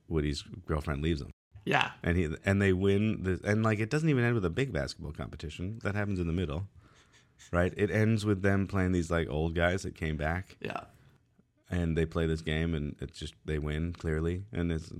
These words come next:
Speaker 1: obviously they were going to. And his girlfriend leaves him. And then they sit there, and it ends with them trash-talking each other. <laughs>
Speaker 2: Yeah.
Speaker 1: Because it's about their, 'cause they're men. They can't not.
Speaker 2: And, and I think you, you brought up,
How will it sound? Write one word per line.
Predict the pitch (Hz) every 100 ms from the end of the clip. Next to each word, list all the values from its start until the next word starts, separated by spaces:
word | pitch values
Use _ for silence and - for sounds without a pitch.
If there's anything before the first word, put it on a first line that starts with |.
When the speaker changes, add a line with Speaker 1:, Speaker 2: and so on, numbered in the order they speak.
| 73
Speaker 1:
obviously | 76 78 80 82
they | 80
were | 78
going | 76 78
to. | 78 87 90 - - - _ _
And | 98 92
his | 87
girlfriend | 90 85 98
leaves | 85 78 87
him. | 92 107 - - _ _ _ _ _ _
And | - 98 101 101 101 98 95 90
then | 92 92
they | 90 87
sit | - 95
there, | 95 92
and | - 87 87
it | 85
ends | 85 92 95
with | 90
them | 87 87
trash-talking | 85 95 95 - 71 73 57
each | 65
other. | - 78 85 _ -
<laughs> | - - - - - -
Speaker 2:
Yeah. | 143 123 - -
Speaker 1:
Because | - 98 92 110
it's | 107 104
about | 90 92 101 104
their, | 104 90 - - - - -
'cause | 104
they're | 98 101
men. | 117 80
They | 82
can't | 82 78
not. | 76 80 - - 147
Speaker 2:
And, | 165 156 -
and | 156
I | 156
think | 175 151
you, | - 151 147 -
you | 139
brought | 135 135
up, | 131 120